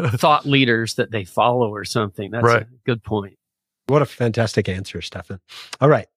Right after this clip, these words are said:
Speaker 3: We're, we keep stopping you. Let's keep going.
Speaker 2: So in, in verse eight, we get a lot of clarity on exactly how the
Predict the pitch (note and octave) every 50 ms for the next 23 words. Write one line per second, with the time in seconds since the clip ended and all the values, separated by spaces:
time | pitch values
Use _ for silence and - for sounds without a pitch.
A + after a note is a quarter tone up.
0 | _ _ - A#2+ B2 C3+ C3 B2 C3 C#3+ - - F3 E3+ - - D#3 D3 - C3
1 | G#2 G2 D#2+ - _ - G2+ A2+ A#2 - - C#3 A#2+ - A#2+ A2+ G#2+ F2 - _
2 | _ _ _ _ _ _ _ - - E3+ D#3+ C#3+ D3+ - - F3+ D3 A#2 B2 F3+
3 | G3 F#3 - - F#3+ F#3 D3 C3+ D3+ D#3+ - - D3+ C#3+ C3 E3 E3 D#3+ - _
4 | - - C3+ C3+ D3 D3+ C#3+ B2 - - - - E3 F#3 G3 F#3 D#3 C3 B2 A#2
5 | A#2+ A#2+ - A#2+ A#2+ A#2 A2+ A2 - B2+ C3+ D3 D3+ - E3 D#3+ D#3 D3+ C#3 A2
6 | G#2 A#2+ C3 C3+ C#3 C#3 C#3+ D3 C#3 C3 C3 B2 A#2+ A2+ -